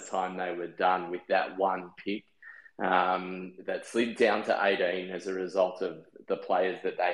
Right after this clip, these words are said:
had bid on. Um, a-, and then we just saw, after the second player got matched, we saw the Swans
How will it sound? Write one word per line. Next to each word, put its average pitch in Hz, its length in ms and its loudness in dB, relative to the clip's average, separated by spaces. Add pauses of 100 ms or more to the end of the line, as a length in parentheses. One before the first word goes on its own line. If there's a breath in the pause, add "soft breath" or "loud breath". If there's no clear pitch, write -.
had 85 180 -8
bid 85 140 -2
on. 82 260 -2 (680 loud breath)
Um, 98 720 2 (920)
a-, 123 240 -2
and 127 180 2
then 127 200 2
we 123 320 -4
just - 720 -2 (240)
saw, 147 340 2
after 135 360 -2
the 120 120 -14
second 120 560 -8
player 107 440 4
got 101 260 0
matched, 104 640 -4
we 98 140 4
saw 101 640 6
the 98 140 0
Swans 98 920 0